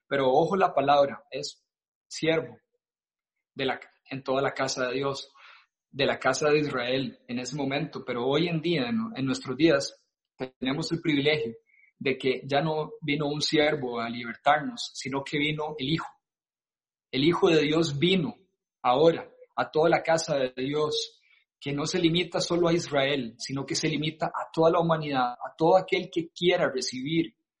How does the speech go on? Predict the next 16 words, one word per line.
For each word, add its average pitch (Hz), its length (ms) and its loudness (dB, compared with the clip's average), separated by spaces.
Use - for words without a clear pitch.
todo 170 200 4
aquel 175 260 -2
que 156 180 -8
quiera 170 300 -2
recibir 131 640 -6
por 131 160 -2
medio 151 260 2
de 156 80 0
Jesús - 580 -10
el 131 160 -2
regalo 131 480 -2
de 117 220 -2
esto - 260 -6
que - 80 -18
estamos 113 360 -8
hablando, 104 420 -12